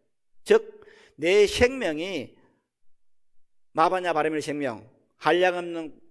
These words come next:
저 광명, 한량없는 수명이라는 거기에 도달되었을 때 구태여 극락 갈 필요가 없어요. 지금 이대로 나는 한량없는 생명을 살고 있는 거요. 이 세상에 진리로 가득 차 있는 겁니다. 그래서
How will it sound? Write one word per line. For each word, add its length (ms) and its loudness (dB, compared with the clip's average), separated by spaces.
저 160 -6
광명, 480 -4
한량없는 640 -2
수명이라는 680 -4
거기에 340 0
도달되었을 720 -2
때 280 0
구태여 680 4
극락 380 -2
갈 140 2
필요가 280 0
없어요. 600 -4
지금 320 0
이대로 260 6
나는 180 0
한량없는 380 0
생명을 300 -4
살고 240 -2
있는 200 -4
거요. 380 -4
이 260 -2
세상에 400 -2
진리로 380 -2
가득 200 -14
차 160 0
있는 220 -8
겁니다. 400 -10
그래서 640 -4